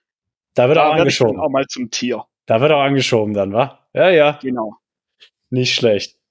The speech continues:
Speaker 1: Nice. Gut, dann, Dennis, danke dir natürlich wie immer für deine Zeit heute Abend.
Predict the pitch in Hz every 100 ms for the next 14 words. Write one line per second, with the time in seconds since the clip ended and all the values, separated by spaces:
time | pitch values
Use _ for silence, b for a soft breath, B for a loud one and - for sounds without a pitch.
0 | _ 117 123 107 - _ B B B B
1 | B B B _ - 240 254 - - _
2 | 160 175 156 101 _ - 135 185 196 -
3 | 147 147 156 160 135 165 180 170 135 131
4 | 139 143 127 110 123 147 147 - - 123
5 | 117 117 131 127 131 131 131 135 160